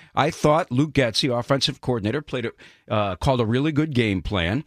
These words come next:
allowed him to roll out a few times, tuck it and run when he saw opportunities. And then in the fourth quarter, you left the kid in the pocket. And now New Orleans is ready to pin its ears back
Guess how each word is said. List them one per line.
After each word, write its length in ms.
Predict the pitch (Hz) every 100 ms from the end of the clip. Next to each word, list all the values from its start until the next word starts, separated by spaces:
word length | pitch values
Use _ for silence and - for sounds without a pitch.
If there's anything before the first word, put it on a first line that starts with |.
| - -
allowed 300 | 104 107 123
him 100 | 117
to 80 | 107
roll 380 | 107 135 131
out 180 | 123 139
a 60 | 135
few 240 | - 139
times, 580 | - 143 135 139 143 131
tuck 260 | - 127 160
it 120 | 131
and 160 | 113
run 260 | 127 135 143
when 140 | 135
he 40 | 123
saw 220 | - 131
opportunities. 720 | 120 120 127 - 147 143 160 - - - _ _ _
And 120 | 131 156
then 140 | 190
in 120 | 190
the 60 | 170
fourth 380 | - 175 175 -
quarter, 240 | 202 190
you 140 | 156
left 260 | 135 156 -
the 60 | 156
kid 240 | 180 160
in 60 | 156
the 80 |
pocket. 540 | 143 190 202 - 80 - - _ -
And 220 | 135 135
now 480 | 160 196 170 202 208 117
New 200 | 131 135
Orleans 640 | 180 208 156 143 202 - - _
is 220 | - 143 113
ready 260 | 151 165
to 200 | 165 113 - _ _
pin 100 | 160
its 180 | 185 - 190
ears 260 | 170 147
back 460 | 101 117 135 -